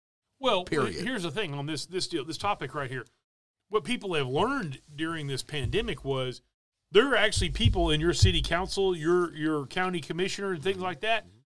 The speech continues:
Speaker 1: that you don't even know. A lot of times you don't even know their names. You don't really care because, ah, you know, they're just doing this and that. They can affect your business.
Speaker 2: That's right.
Speaker 1: They can affect your livelihood. They can impose, if you let 'em, by the way,
Speaker 2: That's right.
Speaker 1: you can tell 'em to piss off.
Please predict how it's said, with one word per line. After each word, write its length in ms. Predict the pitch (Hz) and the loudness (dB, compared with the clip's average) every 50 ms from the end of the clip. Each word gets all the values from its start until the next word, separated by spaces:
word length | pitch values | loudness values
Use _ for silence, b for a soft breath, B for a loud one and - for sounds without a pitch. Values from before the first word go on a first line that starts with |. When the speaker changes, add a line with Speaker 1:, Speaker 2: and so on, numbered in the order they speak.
| _ _ _ _ _ - | _ _ _ _ _ -10
Speaker 1:
that 100 | 202 190 - - | -10 -10 -10 -6
you 160 | 185 226 269 | -2 0 0
don't 140 | 285 269 262 | 2 2 0
even 180 | 233 214 214 | 0 0 2
know. 240 | 208 214 220 220 214 - - | 2 4 4 4 2 -2 -6
A 80 | 190 | -4
lot 180 | 196 208 214 226 | -2 0 0 0
of 60 | 214 | 0
times 220 | 214 214 202 170 170 | -4 -6 -8 -6 -6
you 40 | |
don't 120 | 196 214 214 | -6 -6 -6
even 160 | 196 170 170 | -6 -8 -6
know 100 | 175 185 | -4 -4
their 120 | 180 170 147 | -4 -4 -4
names. 340 | 143 160 185 196 196 156 135 | -4 -4 -4 -4 -6 -6 -6
You 80 | 139 | -6
don't 160 | 156 180 190 | -6 -6 -6
really 220 | 180 180 180 175 165 | -4 -4 -4 -4 -6
care 360 | - 185 185 190 190 185 - _ _ _ _ _ _ | -4 -4 -4 -2 -4 -6 -8 _ _ _ _ _ _
because, 140 | 269 262 240 | -10 -6 -2
ah, 200 | 262 254 262 254 | 2 4 4 4
you 180 | 247 226 202 202 | 4 4 2 2
know, 140 | 196 190 185 | 2 4 6
they're 140 | 190 202 196 | 6 4 4
just 180 | 175 190 160 | 4 0 0
doing 240 | 151 185 196 190 180 | 2 4 4 4 6
this 180 | 185 196 185 - | 4 4 2 2
and 80 | 175 | 0
that. 220 | 196 202 202 190 - _ _ _ _ _ _ _ _ _ _ _ _ _ _ | 0 -2 -2 -2 -6 _ _ _ _ _ _ _ _ _ _ _ _ _ _
They 120 | - 262 320 | 0 2 4
can 140 | - 349 339 | 6 6 4
affect 300 | 302 - 320 311 - - | 6 6 4 4 6 6
your 80 | 294 | 6
business. 580 | 262 302 320 349 - 277 269 190 143 - - - | 8 10 8 8 8 6 2 0 0 -2 -4 -4
Speaker 2:
That's 140 | - - - | -6 -10 -10
right. 200 | 143 175 190 151 - _ _ _ _ _ _ _ _ - | -10 -8 -10 -10 -12 _ _ _ _ _ _ _ _ -6
Speaker 1:
They 100 | 269 294 | -4 -2
can 140 | 269 330 330 | 0 2 2
affect 320 | 311 - 311 311 - - | 2 4 4 2 2 2
your 80 | 285 294 | 0 2
livelihood. 520 | 269 269 277 302 285 262 214 208 170 139 - b b b b - | 2 4 4 4 4 4 4 4 2 2 0 b b b b -4
They 140 | 214 277 | -4 -4
can 140 | 269 302 302 | -2 0 0
impose, 720 | 285 269 220 - - - 233 277 294 302 302 285 254 - - - _ _ _ _ _ _ _ - | 0 0 -4 -4 -2 2 2 4 4 2 2 0 -2 -6 -10 -12 _ _ _ _ _ _ _ -4
if 180 | 202 220 - | -4 -4 -2
you 160 | 214 247 269 277 | -2 -4 2 6
let 200 | 320 320 262 165 | 6 6 6 6
'em, 240 | 139 156 180 180 _ | 0 -2 -4 -10 _
by 160 | 156 151 160 160 | 0 0 2 2
the 80 | 156 | 2
way, 160 | 147 147 139 131 | 0 -2 -2 -2
Speaker 2:
That's 100 | 139 156 | -4 -6
right. 180 | 170 170 - - _ _ | -8 -12 -12 -14 _ _
Speaker 1:
you 100 | - 185 | -18 -14
can 120 | - 190 - | -10 -10 -4
tell 160 | - 240 247 | 0 2 2
'em 80 | 247 202 | 2 0
to 60 | 160 | -2
piss 340 | - - - 233 220 - - | -6 2 4 4 4 6 2
off. 360 | 208 196 113 104 117 - | 2 0 0 -4 -8 -10